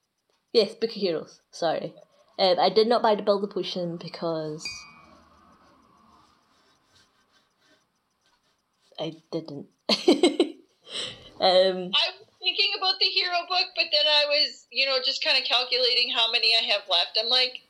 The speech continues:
Speaker 2: "Nah, I don't really need it. A couple, you know, a couple
Speaker 1: Uh-huh.
Speaker 2: more months of just the regular pass, and I'll be done."
Speaker 1: Was
Speaker 2: So
Speaker 1: it one ninety-nine or two ninety-nine? It might have been two ninety-nine, sorry. I,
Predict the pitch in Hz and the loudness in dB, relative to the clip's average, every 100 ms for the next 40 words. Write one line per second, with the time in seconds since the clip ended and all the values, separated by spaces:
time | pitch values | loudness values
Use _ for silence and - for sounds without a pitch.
0 | _ _ 381 427 415 381 285 190 190 185 | _ _ -4 0 2 2 2 0 0 0
1 | 180 180 196 196 - 233 226 214 208 208 | 0 2 2 0 -4 -2 0 2 2 0
2 | - 233 220 208 - - 294 277 269 233 | 0 0 0 -4 -2 -2 0 0 0 0
3 | 214 - 233 208 214 214 208 190 202 208 | 0 -2 -2 -2 -2 -2 -2 0 -2 -2
4 | - 175 233 - - 170 185 185 190 - | 0 0 -2 -6 -6 -2 0 0 -2 -4
5 | 190 214 220 185 - - 269 294 269 302 | -2 0 0 -2 -6 -6 -2 0 2 2
6 | 349 359 370 359 339 359 226 226 214 214 | 2 -2 -4 -2 0 0 -2 0 -2 -2
7 | 185 175 165 156 - 214 269 285 233 208 | -4 -6 -8 -8 -8 -4 -2 -2 -6 -4
8 | 190 165 175 - - 156 143 135 - - | -4 -4 -8 -10 -10 -12 -10 -10 -10 -16
9 | _ | _